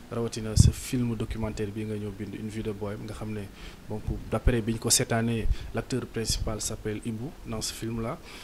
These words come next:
et puis mu nekk lu am importance parce que c'est des faits divers yi nga xam ne ci société bi la nekk nit ñi ñu ngi koy jànkuwanteel di ko gis. Man personnellement bi ma ko seetaanee dama kontaan donc mais bien avant ñu ñëw ci série bi dama bëgg tey nga defal ma benn résumé say nan nga intégré ci cinéma.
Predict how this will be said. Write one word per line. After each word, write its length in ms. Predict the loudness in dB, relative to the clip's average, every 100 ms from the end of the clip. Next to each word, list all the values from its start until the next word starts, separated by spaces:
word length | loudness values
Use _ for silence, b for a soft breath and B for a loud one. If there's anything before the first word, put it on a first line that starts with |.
| B -8
et 40 | -4
puis 200 | 0 2
mu 100 | 2
nekk 300 | 2 0 -2
lu 320 | -2 0 0
am 120 | 0 -2
importance 500 | 0 0 0 -2 -2
parce 220 | -4 -4
que 60 |
c'est 160 | -2 -2
des 100 | -2
faits 240 | 2 2
divers 240 | 4 2 0
yi 60 |
nga 80 | 0
xam 160 | -2 -2
ne 80 | -2
ci 80 | 0
société 460 | 2 6 4 2
bi 100 | 0
la 120 | 0 0
nekk 240 | -4 -4
nit 120 | -2
ñi 120 | 0 0
ñu 80 |
ngi 60 | -2
koy 160 | 0 0
jànkuwanteel 460 | -2 -2 -4 -4 -6
di 80 |
ko 140 | -2 -2
gis. 180 | -2 -4 B B -6
Man 200 | -2 -2 0
personnellement 640 | 0 0 2 2 2 0
bi 100 | 0
ma 80 | 0
ko 120 | 2
seetaanee 440 | 0 0 -2 -2 -2
dama 220 | -2 -2
kontaan 340 | 0 -2 -2 -4 B B B
donc 140 | 0 2
mais 140 | 4 4
bien 220 | 6 6
avant 180 | 6 6
ñu 140 | 6 6
ñëw 140 | 4
ci 80 | 6
série 240 | 6 6 4
bi 140 | 2
dama 180 | 0 2
bëgg 320 | 2 0 -2 -4 B B 0
tey 180 | 2 2
nga 100 | 0
defal 200 | -2 -2
ma 80 |
benn 220 | 2 4 6
résumé 440 | 4 4 0 0
say 240 | 0 0
nan 140 | 2 2
nga 100 | 2
intégré 460 | 0 0 0 0 -2
ci 120 | 0
cinéma. 400 | 0 2 -2 -4